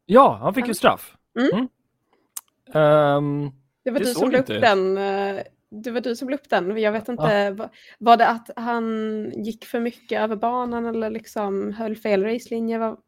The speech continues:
Speaker 1: Ja,
Speaker 2: vad var det?
Speaker 1: det
Speaker 2: För att
Speaker 1: kommer
Speaker 2: han, han fick en fem, fem sekunders penalty efter racet, vilket känns jättekonstigt. För att
Speaker 1: Mm.
Speaker 2: tidspenalty ska delas ut under race.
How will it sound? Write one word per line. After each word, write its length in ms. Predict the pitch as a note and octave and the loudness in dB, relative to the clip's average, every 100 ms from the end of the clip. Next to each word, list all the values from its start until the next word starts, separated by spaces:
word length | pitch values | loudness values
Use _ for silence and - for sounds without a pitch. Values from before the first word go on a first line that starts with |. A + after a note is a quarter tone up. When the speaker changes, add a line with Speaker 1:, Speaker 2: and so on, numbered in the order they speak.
| _ _ _ _ _ _ _ _ _ | _ _ _ _ _ _ _ _ _
Speaker 1:
Ja, 280 | - B2+ D3 | -18 2 6
Speaker 2:
vad 140 | D3 G3 | 6 6
var 80 | |
det? 60 | - | 0
Speaker 1:
det 60 | - | 0
Speaker 2:
För 60 | |
att 40 | C#3+ | 0
Speaker 1:
kommer 100 | C#3+ | 2
Speaker 2:
han, 180 | C4 C4+ | 0 0
han 80 | |
fick 140 | D#4 D#4 | 0 2
en 120 | C#4+ | 0
fem, 420 | - D#4+ C#4+ C#4 - - | 2 2 2 0 -4 -2
fem 160 | C#4 | 0
sekunders 340 | C4 D#4 C#4 - | 0 -2 -2 0
penalty 440 | C4 G3+ G3+ F#3 - _ | 0 2 0 -2 -2 _
efter 440 | D4+ - - - C4+ | -6 -6 -6 -2 0
racet, 500 | D4+ G3 - G3 G3 | 0 -2 -2 -2 -2
vilket 240 | F3+ F#3 | -4 -4
känns 300 | F3+ F3 - | -4 -6 -10
jättekonstigt. 1000 | F3+ E3 G3 - - - G3 G#3+ C4+ - _ - - - _ | -14 -6 -6 -6 -8 -8 -6 -4 -4 -8 _ -20 -20 -20 _
För 140 | G#3+ F#3+ | 4 4
att 100 | F#3+ | 4
Speaker 1:
Mm. 200 | G2+ G#2 _ _ _ - - | -2 -14 _ _ _ -8 -4
Speaker 2:
tidspenalty 920 | A#3+ A3+ - - A#3 G3+ F#3+ F#3+ G3+ | -4 -4 -8 -4 -2 0 -2 -4 -6
ska 320 | - - G3 | -6 -4 -2
delas 300 | F#3 F3+ F#3+ | 0 -2 -2
ut 140 | F#3+ - | -6 -6
under 220 | F3+ F3 | -4 0
race. 440 | F3 B3 - - | 2 0 -4 -14